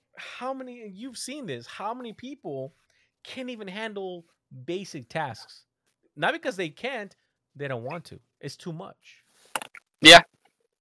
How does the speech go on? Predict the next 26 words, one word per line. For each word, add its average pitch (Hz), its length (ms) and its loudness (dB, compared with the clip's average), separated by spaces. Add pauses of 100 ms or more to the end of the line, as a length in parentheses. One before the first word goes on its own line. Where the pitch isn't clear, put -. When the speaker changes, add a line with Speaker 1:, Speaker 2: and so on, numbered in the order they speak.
(240)
Speaker 2:
I 143 80 -8
Speaker 1:
You 180 80 -4
know 175 60 0
what - 40 0
I - 20 -2
Speaker 2:
mean, 180 80 -4
Speaker 1:
mean? 240 120 -12 (280)
Speaker 2:
uh, 135 200 -12
yeah, 214 220 0 (320)
I 151 100 -4
agree 151 180 -8
with 127 100 -8
Speaker 1:
So, 233 100 -6
Speaker 2:
it. 185 100 -10
Speaker 1:
so - 140 -8
you 226 140 -8
telling 240 360 -10
me 214 200 -10
that 175 180 -8
that 180 260 -2
person 190 320 -8
who 143 220 -16
thinks 180 280 -10
that's 160 340 -8
too - 180 -14
much 147 500 -12